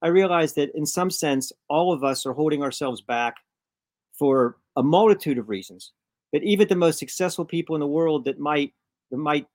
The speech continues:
devote a tremendous amount of their time and energy to protecting themselves from making a big mistake, there's something inside of them that isn't satisfied, that doesn't feel complete, that doesn't feel secure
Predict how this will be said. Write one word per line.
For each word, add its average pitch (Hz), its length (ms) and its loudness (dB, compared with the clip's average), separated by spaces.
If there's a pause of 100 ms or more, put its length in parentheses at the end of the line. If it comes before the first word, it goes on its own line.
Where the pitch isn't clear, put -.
(200)
devote 160 360 2
a - 60 -8
tremendous 165 520 -2
amount 156 200 -4
of 147 40 -2
their 131 120 -2
time 147 340 -4
and 131 80 -2
energy 135 480 -4
to - 120 -20
protecting 143 520 -6
themselves 131 540 -4 (320)
from 131 160 2
making 143 260 0
a 127 60 -2
big 127 240 -4
mistake, 135 520 -2 (460)
there's 127 160 -4
something 170 380 -2
inside 151 360 0
of 143 100 -2
them 127 180 2
that 123 220 -4
isn't 147 300 2
satisfied, 143 760 0
that 117 100 -6
doesn't 135 240 -2
feel 139 180 -4
complete, 135 480 -4
that - 120 -12
doesn't 131 240 -6
feel 135 180 -6
secure 131 540 -4